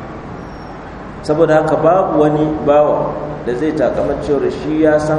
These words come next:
Allah, sanin Allah har ya sa ya kai lokacin da yanzu ba zai ibada ba.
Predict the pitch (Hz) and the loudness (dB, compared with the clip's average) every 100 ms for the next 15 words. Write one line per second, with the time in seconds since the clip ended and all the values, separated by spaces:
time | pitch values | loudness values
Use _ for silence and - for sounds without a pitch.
0 | 151 143 143 123 - 151 156 - 135 147 | 0 0 2 0 2 0 0 0 0 0
1 | 127 - 135 151 156 151 147 151 156 123 | 0 -2 0 2 4 4 4 4 2 4
2 | 127 143 147 151 151 151 151 147 139 120 | 4 2 2 0 0 0 -2 -4 -4 -2
3 | 117 139 131 120 127 110 113 113 98 - | -2 -4 -4 -2 -2 -2 0 0 -4 -6